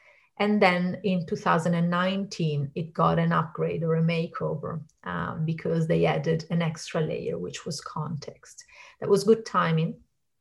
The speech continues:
because then, you know, obviously, if we think of what happened the following year, um, where, um,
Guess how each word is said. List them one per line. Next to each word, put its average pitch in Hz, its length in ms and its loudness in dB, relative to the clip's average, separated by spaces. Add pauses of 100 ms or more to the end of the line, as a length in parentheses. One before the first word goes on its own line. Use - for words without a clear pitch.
(140)
because 165 320 -2
then, 160 420 4
you 170 180 0
know, 165 100 2
obviously, 170 520 2
if 165 120 -4
we - 80 -2
think 170 300 -4
of 160 100 2
what 165 160 4
happened 165 520 0
the 160 80 -2
following 180 560 0
year, 156 420 -4 (360)
um, 156 500 0 (120)
where, 165 800 0 (280)
um, 160 600 -4